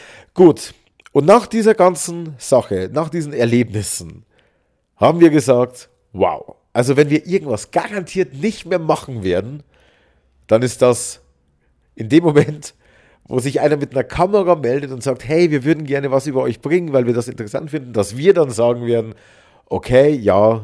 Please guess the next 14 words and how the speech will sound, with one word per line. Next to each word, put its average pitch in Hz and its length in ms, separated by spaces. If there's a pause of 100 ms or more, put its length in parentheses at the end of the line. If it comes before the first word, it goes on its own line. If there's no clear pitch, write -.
wir 101 80
sind 98 160
damit 101 200
einverstanden, 113 640
wir 101 80
könnten 104 320
uns 98 120
das 95 140
vorstellen.“ 82 520 (280)
Wir 131 100
haben 151 120
gesagt, 123 480
ab 143 180
sofort 120 580